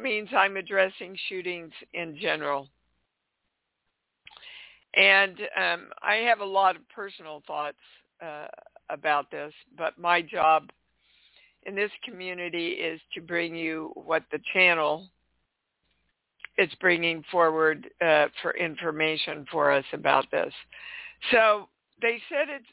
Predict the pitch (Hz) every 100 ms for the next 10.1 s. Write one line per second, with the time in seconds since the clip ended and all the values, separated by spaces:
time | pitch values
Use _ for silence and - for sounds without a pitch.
0 | _ 220 233 220 254 277 262 196 - 262
1 | 214 247 208 180 147 135 _ _ - 320
2 | - 285 226 214 208 233 233 202 147 135
3 | _ _ _ _ _ _ _ _ _ _
4 | _ _ _ _ 208 240 254 269 277 262
5 | 247 226 233 226 233 214 214 214 220 220
6 | 202 185 180 165 220 208 - 151 - _
7 | _ _ _ _ _ _ _ _ _ _
8 | _ _ _ _ _ _ _ _ _ _
9 | - - - _ - 214 220 - 269 294
10 | 339